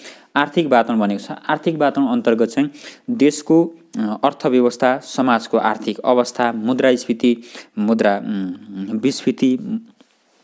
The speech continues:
सरकारको सरकारी बजेट आदि, औद्योगिक नीतिहरू, अ, बजार प्रणालीहरू, प्रति व्यक्ति आयहरू आदि आदि कुराहरू पर्दछन्। अब यस्तो कुराले असर चाहिँ के गर्छ त भन्ने जस्तो लाग्ला। अ, जस्तो,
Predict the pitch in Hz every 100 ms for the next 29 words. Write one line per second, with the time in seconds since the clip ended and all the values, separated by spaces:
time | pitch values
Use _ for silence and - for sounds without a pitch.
0 | _ _ _ - - 139 139 131 113 104
1 | - 120 110 110 113 127 135 - - 135
2 | 135 127 123 123 117 113 98 120 123 120
3 | 120 123 - - - _ - - 101 120
4 | 131 131 - 127 120 120 117 117 117 117
5 | 117 - 107 - - 120 120 120 117 117
6 | 127 - 131 135 135 160 160 120 110 110
7 | 123 113 113 160 165 170 214 254 247 202
8 | 175 196 220 - 170 214 214 233 226 214
9 | 202 196 190 190 131 127 139 - 139 127
10 | 135 113 - - - - _ 104 104 160
11 | 165 196